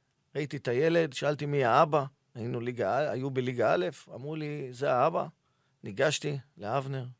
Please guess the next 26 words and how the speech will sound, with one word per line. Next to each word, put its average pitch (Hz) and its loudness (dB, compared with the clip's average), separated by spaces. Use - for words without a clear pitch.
אמרתי 123 -10
לו, 135 -2
"אבנר, 131 -6
יובל, 131 0
הפועל 117 -6
חיפה, 139 -8
הבן 131 -4
שלך - -4
ישחק 120 -4
בהפועל 110 -10
חיפה." - -14
וניב 139 0
משגב 135 4
התחיל 139 0
להפועל 127 2
חיפה, 117 -4
וליגה 123 0
ארצית, 117 -4
ולאומית, 123 -2
ושיחק 123 -8
אצלנו 117 -6
שלוש, 113 -4
ארבע 123 -2
שנים, 113 -6
ובנינו 135 2
אותו. 113 -10